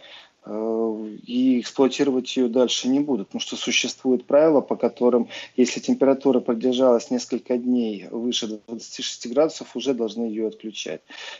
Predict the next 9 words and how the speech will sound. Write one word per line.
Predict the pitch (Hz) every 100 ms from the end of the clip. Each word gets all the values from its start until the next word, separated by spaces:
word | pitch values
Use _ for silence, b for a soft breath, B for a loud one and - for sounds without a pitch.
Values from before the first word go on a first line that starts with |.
| B 110
Э, | 110 113 110 107 101
и | 107 127 165
плюс, | - 147 143
конечно | 131 127 - 120
же, | 123
вода | 127 117 123
упала, | 113 104 139 143 135
значит, | 110 110 - - - - _
э, | -